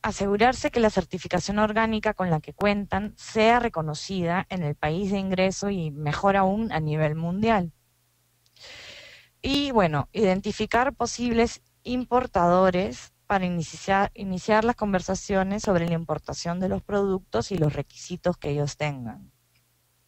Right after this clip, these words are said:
Em, más sugerencias que le podría dar es identificar con ayuda del importador los requisitos en materia de calidad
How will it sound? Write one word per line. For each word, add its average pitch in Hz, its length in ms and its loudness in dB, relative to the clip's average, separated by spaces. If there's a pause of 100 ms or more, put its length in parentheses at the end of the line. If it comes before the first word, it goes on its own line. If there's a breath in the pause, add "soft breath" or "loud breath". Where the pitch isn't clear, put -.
(1200 loud breath)
Em, 226 720 4 (600 loud breath)
más 233 280 2
sugerencias 240 560 0
que 226 100 -4
le 214 120 2
podría 214 400 4
dar 220 180 6
es - 440 -4
identificar 220 720 0
con 247 180 0
ayuda 233 320 4
del 240 120 6
importador 208 880 4 (380 loud breath)
los 196 180 0
requisitos 202 640 -2
en 190 100 -2
materia 196 460 4
de 208 100 4
calidad 185 680 0